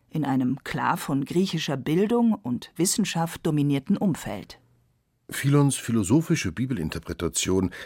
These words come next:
Speaker 2: hat vor allem christliche Denker wie Augustinus oder die griechischen Kirchenväter beeinflusst.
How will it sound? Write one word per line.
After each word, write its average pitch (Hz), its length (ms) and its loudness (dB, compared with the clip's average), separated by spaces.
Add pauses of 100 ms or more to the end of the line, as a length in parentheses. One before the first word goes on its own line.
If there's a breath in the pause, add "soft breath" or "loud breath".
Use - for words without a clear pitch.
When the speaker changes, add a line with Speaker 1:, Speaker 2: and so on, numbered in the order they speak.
(140)
Speaker 2:
hat - 220 -4
vor - 180 0
allem 123 400 0
christliche - 600 -2
Denker 98 580 2
wie 98 220 -6
Augustinus 101 1040 -4
oder 98 320 -2
die 90 160 -4
griechischen 85 560 -4
Kirchenväter 80 720 -2
beeinflusst. - 720 -10